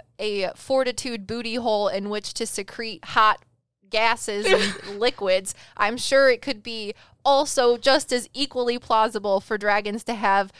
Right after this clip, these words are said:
Speaker 1: reinforced epithelial cells within their esophagus to produce flames and be able to sustain them for short or extended periods of time.
Speaker 2: I have another question.
Speaker 1: Yes.
Speaker 2: Have you ever been a dragon?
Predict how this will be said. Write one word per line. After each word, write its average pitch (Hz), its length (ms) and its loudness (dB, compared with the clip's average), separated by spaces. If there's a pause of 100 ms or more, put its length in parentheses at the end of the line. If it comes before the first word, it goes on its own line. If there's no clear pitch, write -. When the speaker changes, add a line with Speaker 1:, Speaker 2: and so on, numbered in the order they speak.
(120)
Speaker 1:
reinforced 226 920 -2
epithelial 214 640 -2
cells 196 480 0
within 208 380 -4
their 196 160 -4
esophagus 196 800 -2
to 208 200 -10
produce 196 540 -6
flames 180 600 -6
and 180 300 -6 (300)
be 190 160 -10
able 180 160 -6
to 190 140 -10
sustain 175 560 -8
them 165 140 -8
for 180 180 -12
short - 320 -6
or 175 200 -4
extended 175 480 -10
periods 165 360 -12
of - 100 -16
time. - 300 -10 (640)
Speaker 2:
I 269 40 -12
have 190 80 -12
another 170 240 -10
question. 180 580 -16
Speaker 1:
Yes. - 380 -12 (800)
Speaker 2:
Have 220 180 -2
you 294 180 2
ever 269 200 4
been 202 220 0
a 196 80 0
dragon? 190 500 -2